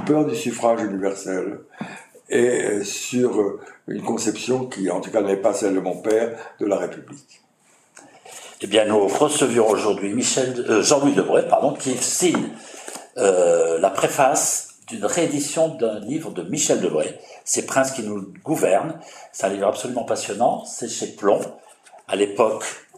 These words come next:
Speaker 2: voici la première édition, donc, qui était en vente pour six cents francs. Voici Les princes, ces princes qui nous gouvernent.
Speaker 1: C'est
Speaker 2: Et
Speaker 1: moins cher, hein.
Speaker 2: c'est moins cher, c'est beaucoup moins cher.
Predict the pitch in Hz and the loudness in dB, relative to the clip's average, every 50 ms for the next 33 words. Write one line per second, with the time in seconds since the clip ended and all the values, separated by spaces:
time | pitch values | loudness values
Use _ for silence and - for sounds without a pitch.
0 | - - - - - - - 95 87 - - 92 85 82 - - - - - 95 | -18 -16 -16 -16 -18 -12 -10 -6 -6 -4 -4 -4 -4 -6 -6 -10 -14 -10 -8 -2
1 | 92 92 92 92 87 82 85 - - - 156 190 170 107 - - - - - - | -2 0 0 0 -4 -6 -6 -8 -6 -6 -6 -6 -6 -6 -8 -10 -10 -12 -16 -16
2 | - - - - - - - - 117 - - 123 120 127 120 117 113 127 151 170 | -16 -16 -14 -14 -14 -12 -4 -4 -4 0 0 0 2 4 2 4 4 4 2 2
3 | 170 - - - - _ _ _ _ _ _ _ - 120 - - - 156 - - | 0 -4 -10 -12 -16 _ _ _ _ _ _ _ -14 -10 -8 -8 -6 -6 -6 -6
4 | 107 - - - - - - - - - - - _ - - - _ _ _ _ | -6 -8 -10 -10 -10 -12 -12 -12 -16 -20 -20 -20 _ -20 -20 -20 _ _ _ _
5 | _ _ _ - - - _ _ _ _ _ _ _ - - _ - - - - | _ _ _ -18 -18 -18 _ _ _ _ _ _ _ -20 -20 _ -20 -6 -4 -4
6 | - - - - - - - - _ _ _ _ _ _ _ _ _ - - - | -4 -4 -8 -10 -12 -16 -20 -20 _ _ _ _ _ _ _ _ _ -20 -20 -20
7 | - - - - - - 107 113 113 - _ _ 104 - 87 90 90 104 117 117 | -20 -18 -16 -14 -12 -12 -14 -14 -16 -18 _ _ -20 -20 -20 -16 _ -4 -4 -4
8 | 113 113 - - _ - - 127 127 127 - - - - - - 113 - - 117 | -6 -10 -18 -18 _ -10 -10 -8 -6 -6 -8 -8 -8 -8 -10 -10 -12 -12 -12 -12
9 | 110 - - 101 98 92 82 82 80 85 92 113 139 139 - - - - - - | -12 -12 -12 -12 -12 -10 -10 -8 -2 0 0 0 0 -2 -6 -10 -14 -14 -16 -18
10 | - - - - - - - - 98 110 110 110 117 120 120 - 120 95 - - | -18 -20 -20 -20 -20 -20 -12 -6 0 2 2 4 4 2 2 2 0 -2 -2 -4
11 | 80 87 - - - _ - - - 87 85 87 - - 92 80 76 69 - - | -10 -12 -14 -18 -20 _ -8 -6 -4 -2 -2 0 0 2 2 2 0 0 -2 -6
12 | - - 90 82 - 76 82 78 78 - - 95 104 113 - | -8 -8 -10 -10 -10 -10 -6 -2 -2 2 4 4 4 4 2